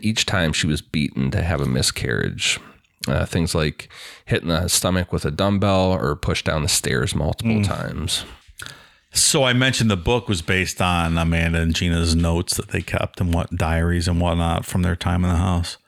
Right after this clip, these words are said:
Speaker 2: But in the early days, Amanda started making notations in her diary every day, like how many times he raped her.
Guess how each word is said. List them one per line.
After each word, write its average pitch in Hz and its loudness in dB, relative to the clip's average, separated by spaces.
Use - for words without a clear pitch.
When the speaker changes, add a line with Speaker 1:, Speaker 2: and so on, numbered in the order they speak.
Speaker 2:
But 104 0
in 113 4
the 110 2
early 113 4
days, 101 2
Amanda 95 2
started 95 0
making 95 2
notations 92 2
in 98 0
her 92 2
diary 92 2
every 90 0
day, 90 0
like 90 0
how 98 -2
many 95 2
times 92 0
he 92 -2
raped 95 -2
her. 135 0